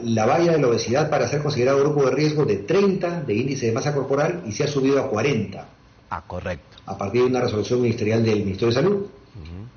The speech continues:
Speaker 1: Solamente el uno por ciento de la población obesa tiene ese nivel de obesidad, que es ya obesidad mórbida.
Speaker 2: Ujú.
Speaker 1: Y efectivamente, eh, los indicadores, eh, del minsa señalan que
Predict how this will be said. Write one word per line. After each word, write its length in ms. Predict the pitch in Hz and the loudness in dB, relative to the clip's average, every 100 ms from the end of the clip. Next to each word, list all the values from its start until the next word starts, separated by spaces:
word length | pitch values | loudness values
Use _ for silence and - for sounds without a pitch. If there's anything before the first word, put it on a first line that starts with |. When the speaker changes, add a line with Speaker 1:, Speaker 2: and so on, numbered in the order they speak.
| - | -20
Speaker 1:
Solamente 480 | - 131 131 156 143 | -6 0 2 2 2
el 60 | 143 | 2
uno 160 | 151 | 2
por 200 | 139 120 | 2 -2
ciento 720 | - 170 165 156 160 160 - 117 | -2 -2 -2 0 2 2 -2 -4
de 80 | |
la 140 | 110 104 | -4 -2
población 480 | 110 107 - 156 143 | -2 -4 -2 0 2
obesa 640 | 147 160 - 165 - - - | 2 2 0 -2 -4 -14 -4
tiene 640 | 151 175 160 165 165 - | 0 2 2 -2 -6 -10
ese 240 | 120 113 139 | -8 -6 -4
nivel 260 | 120 123 | 0 0
de 100 | 131 | 2
obesidad, 640 | 120 110 110 139 175 - - | 2 0 0 0 -2 -6 -10
que 120 | 101 | -6
es 60 | 104 | -2
ya 100 | 117 | 0
obesidad 320 | 110 98 107 | 0 -2 -2
mórbida. 600 | 120 160 123 123 170 - - - | 0 2 2 0 -2 -8 -16 -16
Speaker 2:
Ujú. 340 | 85 110 139 151 - - | -10 -8 -8 -10 -20 -14
Speaker 1:
Y 120 | 120 117 | -4 -4
efectivamente, 960 | 113 104 147 147 151 151 160 165 175 110 | -2 -2 0 2 2 0 0 0 -2 -6
eh, 640 | 104 104 98 98 98 120 - - - - | -4 -2 0 0 -2 -4 -10 -18 -16 -10
los 180 | 127 113 | -4 -2
indicadores, 880 | 123 117 117 117 156 160 - - - | 2 2 2 2 2 2 0 -6 -8
eh, 300 | 113 107 104 | -6 -2 -2
del 300 | 104 104 101 | 0 0 2
minsa 500 | 131 160 185 - 151 | 2 4 2 2 0
señalan 500 | 143 120 127 143 143 | 0 0 0 0 0
que 600 | - 127 139 147 - - | 0 2 2 0 -4 -10